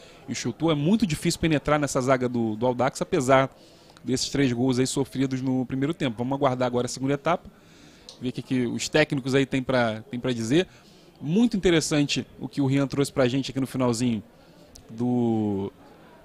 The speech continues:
do, do sentimento ali de solidari-, solidariedade, né, do Deola pra, pra junto do goleiro Brito do, do time do Audax. Falhou ali no finalzinho, o Deola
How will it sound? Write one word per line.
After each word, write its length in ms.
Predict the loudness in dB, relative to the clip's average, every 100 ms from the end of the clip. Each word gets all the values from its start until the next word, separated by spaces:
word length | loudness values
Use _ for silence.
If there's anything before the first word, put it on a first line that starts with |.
| -10
do, 160 | -4 -4
do 80 | 0
sentimento 500 | -2 0 2 2 4
ali 100 | 2
de 80 | 2
solidari-, 440 | 2 4 4 2
solidariedade, 720 | -2 0 4 4 8 8 6
né, 140 | 4 0
do 160 | 0
Deola 440 | 4 6 8 6 2 -6 -20 -20 -2
pra, 460 | 0 2 2 -2 -10 -20 -2
pra 140 | 0
junto 200 | 0 -4
do 60 | 0
goleiro 300 | 2 4 0
Brito 340 | 2 2 2
do, 340 | 0 2 0 -4 -12 -8
do 80 |
time 180 | -6 0
do 60 | 0
Audax. 360 | 10 10 10
Falhou 280 | 6 4 4
ali 100 | 4
no 80 | 2
finalzinho, 600 | 2 2 2 0 -2 -4
o 40 |
Deola 400 | -2 2 4 2